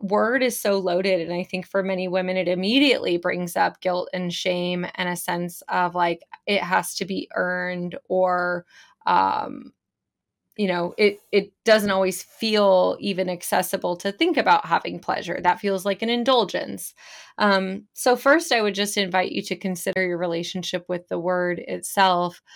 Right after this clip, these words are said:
um, and see if you would like more spaciousness, you would like more mindfulness, you would like more joy, you would like more ease, you would like more grace, you would like more flow,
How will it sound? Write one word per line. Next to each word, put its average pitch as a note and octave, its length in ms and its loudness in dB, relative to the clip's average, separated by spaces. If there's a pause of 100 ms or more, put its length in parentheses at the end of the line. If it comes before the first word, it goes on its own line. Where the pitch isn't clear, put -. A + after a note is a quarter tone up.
(300)
um, F3+ 520 0
and F#3+ 180 0
see A3 400 -2
if F3+ 500 0
you G3 300 -4
would F#3 180 -4
like F3+ 380 0
more F3 260 -2
spaciousness, F3+ 1160 -8
you F#3+ 160 -4
would F#3+ 180 -4
like F3 360 -2
more F3 240 -4
mindfulness, F3 1080 -8
you F#3+ 120 -4
would F#3+ 140 -2
like F3+ 340 -2
more F3+ 260 -8
joy, F3 460 -6
you F3+ 200 -8
would G3 100 -6
like F#3+ 240 -6
more F#3 260 -4
ease, F3 520 -6
you G3 80 -8
would F#3+ 120 -10
like F#3 200 -8
more F#3 160 -8
grace, F3 480 -8
you F#3+ 80 -10
would F#3 60 -10
like F#3 180 -8
more F#3+ 160 -6
flow, F3 560 -4